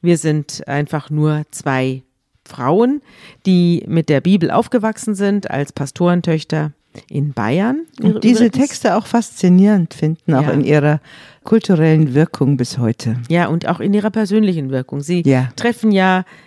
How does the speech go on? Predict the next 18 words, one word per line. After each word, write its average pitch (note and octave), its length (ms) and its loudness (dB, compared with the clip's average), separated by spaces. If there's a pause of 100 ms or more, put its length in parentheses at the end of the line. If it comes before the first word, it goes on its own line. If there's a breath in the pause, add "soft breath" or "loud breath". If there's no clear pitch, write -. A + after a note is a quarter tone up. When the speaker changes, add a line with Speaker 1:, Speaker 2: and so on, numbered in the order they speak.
Speaker 1:
ganze F#3 320 0
Kulturkreise, F#3+ 800 -2
sie E3+ 140 -4
treffen F#3 340 -4
aber F3 240 -2
auch D#3+ 120 -4
den E3+ 160 -2
Einzelnen D#3 520 0
mitten D3 180 -2
ins A#2+ 220 -4
Herz. - 440 -8
Speaker 2:
Ja. B2 120 -12 (500 soft breath)
Speaker 1:
Und E3 580 -4
darüber D#3 440 0
reden D#3 260 -2
wir D3 140 0
heute, C#3 280 -2
was - 360 -8